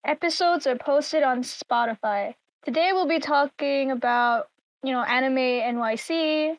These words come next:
our heartbreakers, you know, love emotions. <laughs>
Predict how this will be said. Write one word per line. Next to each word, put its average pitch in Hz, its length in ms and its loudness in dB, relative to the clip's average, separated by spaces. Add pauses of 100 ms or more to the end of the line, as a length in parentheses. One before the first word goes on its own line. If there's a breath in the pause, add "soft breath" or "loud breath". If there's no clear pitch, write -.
(140)
our 240 260 0
heartbreakers, 262 1200 0
you 370 100 -6
know, 254 180 0
love 254 300 2
emotions. 214 840 -4 (200)
<laughs> 262 60 -10